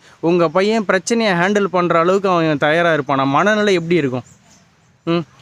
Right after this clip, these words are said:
இதை அவன்கிட்ட கேட்டேன்னா அவன் என்னை திட்ட வந்துட்டான், அது வேற விஷயம். ரெண்டாவது விஷயம் ஒண்ணு சொல்றேன் கேட்டுங்க. அந்த காலத்திலேயே, அதாவது முப்பது வருஷத்துக்கு முன்னாடியே, அஹ், ஏமாத்துறதுக்கு ஆளுங்க வந்தாங்க. இப்போ சின்ன ஒரே ஒரு ஆன்லைன் கேமுங்க, ரீசெண்டாக பேப்பரில் கூட படிச்சேன், ஒரே ஒரு ஆன்லைன் கேம் ஒன்றரை கோடி ரூபா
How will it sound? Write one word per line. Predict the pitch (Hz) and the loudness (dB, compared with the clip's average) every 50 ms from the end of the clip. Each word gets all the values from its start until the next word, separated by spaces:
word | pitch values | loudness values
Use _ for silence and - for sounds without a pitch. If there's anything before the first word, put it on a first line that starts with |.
| - _ | -12 _
இதை | 151 156 160 156 | -4 0 0 2
அவன்கிட்ட | 151 156 160 165 170 208 190 185 | 2 2 0 0 0 0 -2 -2
கேட்டேன்னா | 202 190 185 202 | -2 -2 0 0
அவன் | 240 247 226 208 | 0 2 2 2
என்னை | 196 185 175 156 | 0 0 0 -2
திட்ட | 175 170 147 202 185 175 165 | -2 -2 -2 0 0 0 0
வந்துட்டான், | 160 151 139 143 139 - - _ _ | 0 -2 -2 -2 -4 -4 -8 _ _
அது | - 127 147 156 | -6 -4 -2 0
வேற | 170 185 185 175 | 2 2 2 2
விஷயம். | 160 151 - 151 135 120 - - _ _ _ - | 0 -2 -2 -4 -8 -8 -10 -16 _ _ _ -4
ரெண்டாவது | 151 170 214 226 269 285 277 | -2 -2 0 0 0 0 0
விஷயம் | 254 247 226 - 247 240 226 214 202 | 0 0 -2 0 0 0 0 2 0
ஒண்ணு | 185 | 0
சொல்றேன் | 165 - 175 175 202 196 180 | 0 0 0 0 0 0 0
கேட்டுங்க. | 165 160 143 147 135 127 123 117 - _ - _ _ | 0 0 0 -2 -4 -4 -4 -6 -10 _ -20 _ _
அந்த | - 147 160 170 190 214 214 | -4 -2 0 0 2 2 2
காலத்திலேயே, | 214 202 208 202 180 208 208 202 | 2 2 2 0 0 0 0 0
அதாவது | 170 160 175 180 165 | 2 2 0 2 2
முப்பது | 156 151 - 208 196 | 0 0 0 0 0
வருஷத்துக்கு | 185 196 190 - - 226 208 202 | 2 0 0 0 -2 -2 0 0
முன்னாடியே, | 202 196 190 185 180 185 185 190 202 202 | 0 0 2 2 2 2 2 2 2 2
அஹ், | 208 196 190 185 175 170 165 160 156 156 151 147 139 - - - - - | 2 2 2 2 2 2 2 2 0 0 0 -2 -4 -6 -8 -12 -8 -2
ஏமாத்துறதுக்கு | 147 160 170 180 190 190 175 180 170 160 147 170 165 156 | 0 0 2 2 2 0 0 -2 -4 -4 -2 -2 0 2
ஆளுங்க | 151 160 170 180 175 170 165 156 | 2 2 2 2 2 2 2 2
வந்தாங்க. | 151 147 147 143 143 135 127 123 123 - | 2 0 0 0 0 -2 -2 -2 -4 -4
இப்போ | 147 156 - - 196 202 214 208 - _ _ _ _ | -6 -6 -4 0 0 0 0 0 -4 _ _ _ _
சின்ன | - - 233 247 262 269 277 277 262 | -6 -2 0 0 2 2 2 2 2
ஒரே | 247 247 233 254 254 | 2 2 2 4 4
ஒரு | 254 254 240 | 4 4 4
ஆன்லைன் | 208 196 208 233 247 247 240 240 220 202 | 4 4 2 2 2 2 2 2 2 2
கேமுங்க, | 185 190 180 175 160 160 156 139 | 2 0 2 2 0 0 0 0
ரீசெண்டாக | 135 170 185 180 202 202 208 214 | 0 0 0 0 0 0 0 0
பேப்பரில் | 190 208 202 185 202 196 185 | 2 0 0 0 0 0 0
கூட | 185 185 185 | 2 0 0
படிச்சேன், | 165 165 151 139 - 135 117 | 0 0 0 -2 -2 -4 -4
ஒரே | 113 123 143 160 185 208 | -4 -2 0 0 2 2
ஒரு | 226 226 214 | 2 2 2
ஆன்லைன் | 202 185 190 202 202 196 190 175 165 | 2 2 2 2 0 0 0 0 0
கேம் | 160 170 165 147 135 | 0 0 0 0 0
ஒன்றரை | 143 156 180 196 208 202 | 0 0 0 0 2 2
கோடி | 196 190 190 175 | 2 2 2 0
ரூபா | 175 180 190 190 170 147 | 0 0 2 2 0 0